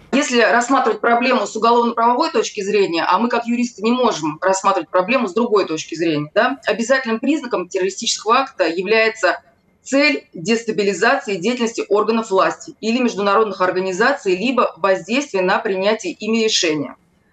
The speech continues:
Об этом прямо сказано в статье двести пятой Уголовного кодекса Российской Федерации, предусматривающей ответственность за терроризм. При решении вопроса об уголовной ответственности за терроризм, все-таки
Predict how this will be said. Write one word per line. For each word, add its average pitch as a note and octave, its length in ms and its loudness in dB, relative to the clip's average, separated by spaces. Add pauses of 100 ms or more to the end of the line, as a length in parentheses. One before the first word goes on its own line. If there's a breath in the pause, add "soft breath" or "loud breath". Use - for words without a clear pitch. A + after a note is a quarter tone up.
Об F#3 160 2
этом B3 260 2
прямо G#3 320 2
сказано A#3+ 380 0
в - 40 -6
статье F3 320 -2
двести F3 300 -4
пятой B3 220 0
Уголовного F3+ 480 0
кодекса F3 340 -4
Российской E3+ 340 -4
Федерации, A3+ 440 -4
предусматривающей F3+ 720 -2
ответственность F3+ 420 -6
за F3+ 120 0
терроризм. E3 500 -4 (720 loud breath)
При C#4+ 320 2 (680)
решении C4 460 0
вопроса A3 460 0
об F#3+ 100 -2
уголовной G#3 320 2
ответственности G#3 680 -4
за G3 220 0
терроризм, A3 520 0
все-таки A#3+ 480 0